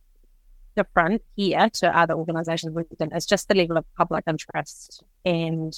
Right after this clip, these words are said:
the scrutiny that comes with that. And our comms people would say that's a blessing and a curse, um, in terms of just, I started at the time last year, and there was a lot of,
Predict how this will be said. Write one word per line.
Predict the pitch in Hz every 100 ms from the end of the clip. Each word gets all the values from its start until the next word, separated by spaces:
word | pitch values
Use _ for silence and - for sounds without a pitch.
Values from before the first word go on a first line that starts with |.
| - - - - -
the |
scrutiny | - - 175 - 170
that | 160 -
comes | 170 160
with | 170 160
that. | 165 156
And | 170
our | 180 170
comms | 165 170 165
people | - 160
would | 156
say | 156 156
that's | - -
a |
blessing | 160 170 - 160
and | 165 160
a |
curse, | - 165 233 - -
um, | 175 165 165
in | 170
terms | 180 180 160 -
of | -
just, | 160 -
I | 175
started | 175 170 156 160 160 - - - - - -
at | 170
the |
time | 170 - 170
last | 165 160 - 165
year, |
and | 160
there | 156
was | 156 156
a |
lot | 165
of, | 160